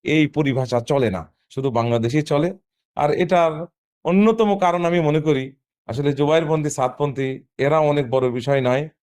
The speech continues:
মাঝখানে তৃতীয় কোনো পন্থী, এরাই, আহ, এই পন্থী বানায় রাখছেন এবং এই ঝামেলাটা পাকায় রাখছেন, যেটা ইসলামের ইতিহাসের শুরুতেও যদি দেখা যায়, আলী রাদিয়াল্লাহু তাআলা জামানায় এবং ওসমান রাদিয়াল্লাহু তাআলা জামানায়, জঙ্গে জামাল, জঙ্গে সিফিনে,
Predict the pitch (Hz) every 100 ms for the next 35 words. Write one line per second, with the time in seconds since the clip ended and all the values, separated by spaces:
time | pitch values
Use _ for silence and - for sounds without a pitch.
0 | _ _ - 113 170 - - 214 214 214
1 | 240 - 240 220 214 202 190 190 170 190
2 | 165 165 170 _ _ _ - 170 190 170
3 | 175 202 _ _ _ - 131 139 135 131
4 | 131 131 131 127 - 147 147 156 151 156
5 | 139 156 165 170 170 190 160 143 131 135
6 | 127 123 _ _ _ 214 120 143 170 156
7 | 139 139 131 123 127 127 180 185 190 _
8 | _ 120 139 135 - 156 170 165 151 147
9 | 151 - 180 180 202 202 160 127 123 135
10 | 131 156 - _ _ _ - 139 143 135
11 | 131 131 131 131 117 120 131 131 117 120
12 | 110 104 139 151 135 120 120 120 120 113
13 | 110 117 131 123 120 117 113 110 127 117
14 | 113 113 - 110 147 147 156